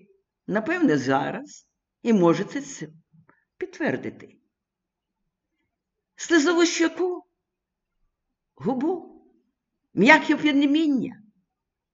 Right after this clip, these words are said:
Ви можете своїм язичком по-, це змістити їх. Слизову щоку ви можете прикусити, губу можете прикусити.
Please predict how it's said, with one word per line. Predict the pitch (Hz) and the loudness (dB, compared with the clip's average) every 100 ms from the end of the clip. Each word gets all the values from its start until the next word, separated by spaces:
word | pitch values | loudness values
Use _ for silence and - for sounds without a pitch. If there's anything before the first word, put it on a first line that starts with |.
| _ _ _ _ _ _ | _ _ _ _ _ _
Ви | 202 247 | 2 6
можете | 240 214 180 - 190 | 8 8 6 2 -2
своїм | 208 202 190 | -2 0 2
язичком | 180 175 170 - 202 294 277 _ _ _ _ _ _ _ _ _ _ _ _ _ _ _ _ _ | 0 0 -6 -6 -6 -6 -10 _ _ _ _ _ _ _ _ _ _ _ _ _ _ _ _ _
по-, | 403 466 466 - - _ _ _ _ _ | 0 0 0 -10 -20 _ _ _ _ _
це | - - 285 320 320 - - - _ _ _ - _ _ _ - | -14 -4 0 0 -2 -10 -20 -20 _ _ _ -20 _ _ _ -20
змістити | - - 320 359 - - 180 160 - | -8 2 2 2 -2 -4 -4 -4 -4
їх. | 160 165 165 - _ _ _ _ _ _ _ _ _ _ - | -6 -6 -14 -20 _ _ _ _ _ _ _ _ _ _ -10
Слизову | - 294 330 330 | 0 2 4 2
щоку | - 320 - 427 | 0 -4 0 0
ви | 349 | 2
можете | 208 180 190 | 2 0 -2
прикусити, | 180 185 190 190 - 220 254 254 220 - _ _ _ _ _ _ - | -4 -6 -6 -8 -6 -6 -6 -12 -16 -16 _ _ _ _ _ _ -2
губу | 302 339 370 | 0 2 4
можете | 269 185 190 | 6 4 0
прикусити. | 190 185 202 190 - 196 254 269 269 - | -6 -6 -8 -10 -6 -6 -6 -10 -14 -20